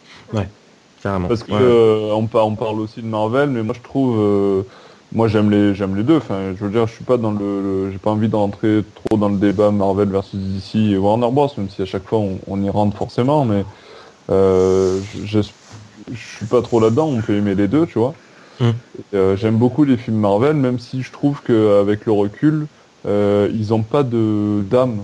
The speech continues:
Speaker 2: en fait. Je trouve qu'ils sont assez plats les uns les autres, ils sont toujours à peu près la même, euh, la même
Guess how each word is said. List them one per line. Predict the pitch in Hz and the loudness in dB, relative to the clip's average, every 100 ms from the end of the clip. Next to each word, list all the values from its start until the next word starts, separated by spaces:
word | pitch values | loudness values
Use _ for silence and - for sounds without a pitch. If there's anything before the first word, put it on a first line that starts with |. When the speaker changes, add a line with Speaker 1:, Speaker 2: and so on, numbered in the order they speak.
| 95 | -10
Speaker 2:
en | 101 | -8
fait. | 107 104 - | -6 -8 -10
Je | |
trouve | - 143 - | -12 -12 -10
qu'ils | - | -12
sont | 110 117 | -6 -2
assez | 113 117 117 - _ - | -2 -2 -4 -4 _ -2
plats | 127 139 | 2 4
les | 139 120 | 4 4
uns | 117 | 2
les | 120 120 | -2 0
autres, | 123 123 | 0 0
ils | 107 | -12
sont | 101 113 110 | -8 -4 -4
toujours | 110 117 131 | -2 0 2
à | 107 | 2
peu | 107 | -2
près | - 127 | -2 2
la | 110 | 2
même, | 107 113 113 | 2 0 0
euh, | 104 101 98 98 95 95 98 | 0 0 2 2 2 2 2
la | 98 | 0
même | 104 104 | 0 -2